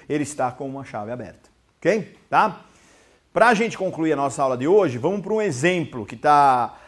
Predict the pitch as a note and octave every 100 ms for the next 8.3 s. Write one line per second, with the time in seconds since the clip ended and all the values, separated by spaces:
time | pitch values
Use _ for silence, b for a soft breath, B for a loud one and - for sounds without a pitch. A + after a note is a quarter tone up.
0 | _ D3 D3 D3+ - E3+ D3+ D#3 D#3+ D#3+
1 | C3 F3 A3 G3 D#3 D#3+ D3+ - D#3 -
2 | A2 F#2+ - G#3 G#3+ - F3+ - C3 -
3 | C3+ C3 A#2 A#2 G#2+ D#3 E3 A#2 - -
4 | - b b b E3+ E3+ E3+ E3+ F#3+ F#3
5 | F#3 F3 E3+ E3+ D#3+ E3+ C#3+ G#2+ - E3
6 | G#3 - E3 D3 D3 D#3+ D#3+ D#3+ D#3 D3
7 | D#3 D3 E3+ D#3+ D3 C3+ C#3+ B2+ C#3+ -
8 | B2+ B2+ A2+